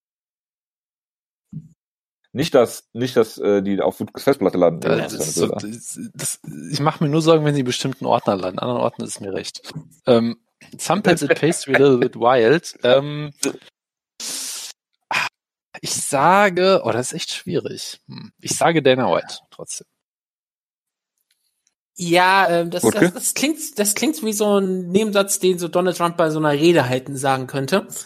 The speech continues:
Speaker 3: Deswegen könnte ich mir überlegen. Ich glaub nicht, es klingt nicht, es klingt nicht nach einem Tweet von ihm. Ähm, ich würde auch Dana White sagen, damit wir ein bisschen gegensätzlich haben, gehe ich auf Donald Trump.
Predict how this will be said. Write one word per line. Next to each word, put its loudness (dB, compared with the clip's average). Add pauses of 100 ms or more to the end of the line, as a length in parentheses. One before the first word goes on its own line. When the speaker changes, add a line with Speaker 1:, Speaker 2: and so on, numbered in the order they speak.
(240)
Speaker 3:
Deswegen 2
könnte 2
ich -8
mir 2
überlegen. 0
Ich -4
glaub 2
nicht, -2
es -10
klingt 2
nicht, -2
es -6 (120)
klingt 2
nicht 0
nach -2
einem -10
Tweet 0
von -4
ihm. -8 (960)
Ähm, 4
ich -10
würde 6
auch 4
Dana 2
White 4
sagen, 0
damit 2
wir 4
ein -2
bisschen -2
gegensätzlich -4
haben, 2
gehe -6
ich -4
auf -8
Donald -10
Trump. -18